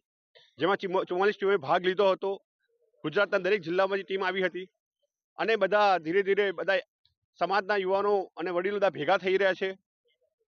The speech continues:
સમાજ ભેગો થશે તો દેશ ભેગો થશે અને દેશ ભેગા થાય તો વિશ્વ ભેગો થાય.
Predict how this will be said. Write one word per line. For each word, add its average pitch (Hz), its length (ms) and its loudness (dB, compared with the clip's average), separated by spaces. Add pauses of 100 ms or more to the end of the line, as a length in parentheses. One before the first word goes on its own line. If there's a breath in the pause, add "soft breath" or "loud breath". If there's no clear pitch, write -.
(220)
સમાજ 202 280 2
ભેગો 202 200 2
થશે 202 480 0
તો - 240 -14
દેશ 180 300 2
ભેગો 185 180 4
થશે 190 340 0 (360)
અને 165 140 -4
દેશ 196 220 0
ભેગા 190 180 2
થાય 180 300 0 (240)
તો 175 80 -2
વિશ્વ 175 320 -2
ભેગો 185 240 2
થાય. 185 260 -2